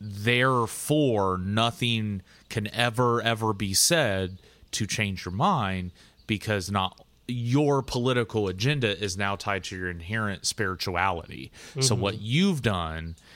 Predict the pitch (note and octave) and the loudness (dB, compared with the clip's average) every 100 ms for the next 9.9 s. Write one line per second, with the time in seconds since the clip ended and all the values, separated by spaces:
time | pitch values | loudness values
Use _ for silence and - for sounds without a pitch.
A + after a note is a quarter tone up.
0 | - - G#2 F#2 G2 A#2 - G#2 F#2+ G#2 | -20 -4 -2 0 0 -2 -2 -2 0 0
1 | D#3 D3 F3 - G3 G3+ G#3 - _ _ | 0 0 -2 0 0 2 0 -6 _ _
2 | _ _ _ _ - A2+ - A2+ A#2 G#2+ | _ _ _ _ -2 0 2 0 2 0
3 | F#2+ G2 C3+ C3+ C3+ A2+ G#2+ A2 A#2 G2+ | 0 2 2 2 2 2 0 0 0 0
4 | F#2+ G#2+ F#2+ F#2 G2 D3 G#2+ - B2 A#2 | -2 -2 -2 -2 0 0 0 -2 0 0
5 | A#2+ C3+ A2 A#2 A#2+ A2 G#2 F2+ G#2+ F3 | 0 -2 -2 -2 0 0 -2 0 2 2
6 | C#3+ G2+ G2 F#2 G#2 A2+ F#2+ F#2 - - | 0 0 -2 -2 -2 -2 -2 -2 -4 -2
7 | C3+ B2 - F#2+ B2+ C#3+ G2 F#2 F2+ F2+ | -2 -2 -2 0 0 0 -2 -4 -4 -6
8 | B2 G2+ F2+ B2+ C3+ F#2+ E2+ F#2 G2+ F#2 | -4 -4 -4 -2 -2 -2 -4 -6 -4 -4
9 | E2 - E3 - - F2+ G2 - - | 0 2 0 -2 -8 -2 0 0 -2